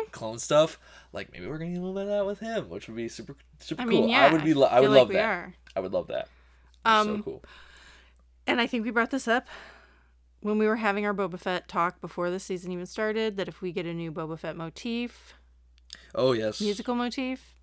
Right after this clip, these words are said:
Speaker 2: um,
Speaker 1: Cease.
Speaker 2: we'll be deceased.
Speaker 1: <laughs>
Speaker 2: I mean, we didn't die, but it's, he has one.
Speaker 1: Yeah, dude.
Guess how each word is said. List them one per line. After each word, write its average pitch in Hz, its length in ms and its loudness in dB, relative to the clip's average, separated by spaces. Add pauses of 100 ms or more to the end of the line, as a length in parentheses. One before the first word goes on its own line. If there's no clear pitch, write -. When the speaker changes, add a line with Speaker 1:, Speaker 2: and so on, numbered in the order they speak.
(1000)
Speaker 2:
um, 180 380 0
Speaker 1:
Cease. 170 440 -6 (580)
Speaker 2:
we'll 196 220 0
be 185 160 -2
deceased. 190 600 -6 (480)
Speaker 1:
<laughs> - 960 -6
Speaker 2:
I - 120 -6
mean, 226 160 2
we 226 100 2
didn't 214 220 0
die, 180 420 0 (180)
but 202 400 2 (800)
it's, - 260 -10 (800)
he 180 240 -8
has - 240 -14
one. - 160 -20 (220)
Speaker 1:
Yeah, 107 200 -12
dude. 95 240 -10